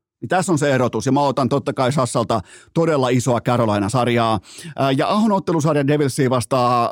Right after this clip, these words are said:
oli offensiivisesti yhtä vaillinainen kuin Barkovin Torontoa vastaan, joten sielläkin oli yksi plus kaksi, mutta kukaan ei hehkuta, miten Aho pimensi Jack Hughesit ja kumppanit.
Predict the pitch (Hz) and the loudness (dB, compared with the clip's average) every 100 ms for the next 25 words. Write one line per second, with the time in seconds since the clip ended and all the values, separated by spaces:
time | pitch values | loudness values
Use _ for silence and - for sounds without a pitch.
0 | - 131 120 123 113 151 151 170 147 147 | -2 0 2 2 0 0 0 0 0 0
1 | 160 147 143 131 131 123 117 120 113 120 | 0 0 0 0 2 2 2 2 0 2
2 | 120 107 113 - 110 104 104 127 127 113 | 2 2 0 0 0 0 0 0 0 0
3 | 123 113 117 - 120 113 123 120 101 - | 0 0 -2 0 0 0 0 0 -2 -10
4 | - - 151 127 151 170 151 - 147 - | -18 -4 -2 0 0 0 -2 -4 -4 -2
5 | 143 - 135 131 127 117 135 156 139 147 | -2 0 -2 0 -2 0 0 2 2 0
6 | 143 139 131 135 131 127 123 127 120 110 | 0 0 0 2 2 2 0 0 0 0
7 | - - - 131 113 131 120 123 120 131 | -4 -14 -2 -2 0 0 0 -2 -2 0
8 | 110 107 95 87 | 0 -2 -6 -10